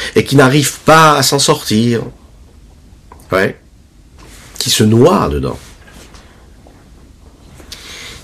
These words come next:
eh bien, de se souvenir que tout vient de l'intellect. Et si vient, tout vient de l'intellect, et ce qui fait que c'est un homme, c'est qu'il a un intellect qui peut diriger ses émotions, alors là, il a trouvé la liberté. Le Baal Shem Tov disait,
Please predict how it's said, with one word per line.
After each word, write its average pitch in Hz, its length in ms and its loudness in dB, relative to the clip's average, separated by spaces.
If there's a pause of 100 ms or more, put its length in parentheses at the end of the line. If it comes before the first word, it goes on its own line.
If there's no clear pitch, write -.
(100)
eh 92 80 0
bien, 101 120 4
de 117 120 6
se 151 140 2
souvenir 135 680 2
que - 100 -6
tout - 120 0
vient 120 160 4
de 101 80 2
l'intellect. 87 640 -4 (420)
Et - 60 0
si - 280 2
vient, 131 360 2 (200)
tout 160 120 2
vient 135 140 4
de 110 80 0
l'intellect, 107 480 0
et 82 80 -4
ce - 100 -4
qui - 140 -10
fait 127 140 -2
que 104 100 -4
c'est - 220 -6
un 92 160 0
homme, 95 300 0 (460)
c'est - 160 -8
qu'il 104 220 0
a 107 60 2
un 110 80 2
intellect 110 340 0
qui - 140 -16
peut 113 180 0
diriger 90 500 -2
ses 92 240 -2
émotions, 92 520 0 (580)
alors 87 220 -4
là, 98 100 -2
il 87 80 -4
a 82 40 -4
trouvé 82 280 -4
la 78 80 -4
liberté. 73 440 -6 (1000)
Le 73 80 -8
Baal 76 160 -2
Shem 80 200 -4
Tov 80 200 -4
disait, 80 520 0